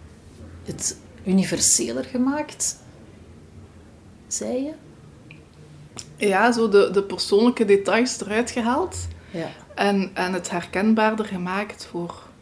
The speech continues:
Speaker 2: voor iedereen, hè.
Speaker 1: Ah, ja. Maar het blijft nog altijd heel herkenbaar voor jezelf ook.
Speaker 2: Ja, want het is, het is nog altijd mijn verhaal. Ehm,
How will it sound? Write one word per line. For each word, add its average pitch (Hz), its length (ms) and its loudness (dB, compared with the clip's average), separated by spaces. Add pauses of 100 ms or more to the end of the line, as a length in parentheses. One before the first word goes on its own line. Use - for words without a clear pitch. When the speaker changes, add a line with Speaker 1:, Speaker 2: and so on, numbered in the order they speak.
(880)
Speaker 2:
voor 185 240 -8
iedereen, 175 460 0
hè. 190 100 -2 (200)
Speaker 1:
Ah, 240 160 -6
ja. 185 100 -8 (1400)
Maar 185 120 6
het 160 140 0
blijft 175 260 4
nog 175 100 -2
altijd 180 240 -2
heel 180 160 -2
herkenbaar 151 720 -4
voor 160 240 -10
jezelf 147 520 -8
ook. - 240 -14 (160)
Speaker 2:
Ja, 233 400 8 (160)
want 233 360 4
het - 240 -6
is, - 320 2 (440)
het 226 100 -2
is 247 120 2
nog 247 160 6
altijd 294 220 6
mijn 240 220 10
verhaal. 226 600 2 (540)
Ehm, 214 460 2